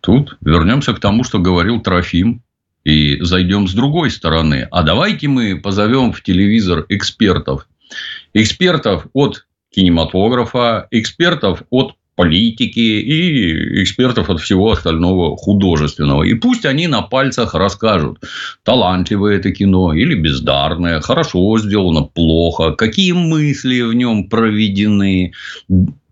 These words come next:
для чего именно такие мысли внедряются зрителю, каким образом внедряются, что хотят получить в результате. Ну и вот это вот показывайте на всю страну с рассказами. Вот мы не дали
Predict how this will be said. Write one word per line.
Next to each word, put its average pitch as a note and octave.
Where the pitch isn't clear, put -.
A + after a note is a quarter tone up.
для E3
чего C3+
именно A#2+
такие A2+
мысли G#2+
внедряются G2
зрителю, F2
каким D#3+
образом A#2
внедряются, G2+
что -
хотят C#3+
получить A2
в G2+
результате. D#2+
Ну F2+
и A2
вот F2+
это F3
вот G#2
показывайте B2
на E2
всю B2+
страну D#2+
с -
рассказами. F2
Вот G#2
мы C#3
не C3
дали C#3